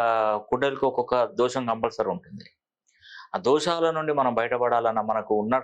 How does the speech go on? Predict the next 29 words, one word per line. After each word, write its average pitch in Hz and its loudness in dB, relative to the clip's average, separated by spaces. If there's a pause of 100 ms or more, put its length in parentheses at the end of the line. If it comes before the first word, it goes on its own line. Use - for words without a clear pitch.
(100)
కష్టకాలం 135 -2
నుంచి 123 -4
బయటపడాలన్నా, 101 0 (440)
మనం 107 0
అదృష్టవంతులం 147 0
కావాలన్నా 104 2
కూడా 113 0 (680)
మరి 87 -6
తప్పకుండా 147 -2 (540)
ఈ - 0 (120)
నర్మదా 143 2 (100)
నదిలో 131 2 (140)
మీరు 107 -2
తప్పకుండా 131 0 (680)
బీజాక్షరాలు 135 0
కలపాలి. 98 0 (440)
మీరు 113 0 (100)
కలుపుతానంటేనే 170 0 (140)
మీకు 143 0
పంపిస్తాను, 123 0
లేదంటే 175 2
నేనే 165 0
కలుపు. 147 -4 (180)
మే 156 10 (160)
ఒకటో 156 10 (120)
తారీఖు 131 6
నుండి 113 8 (360)
పన్నెండో 139 6 (120)
తారీఖు 101 6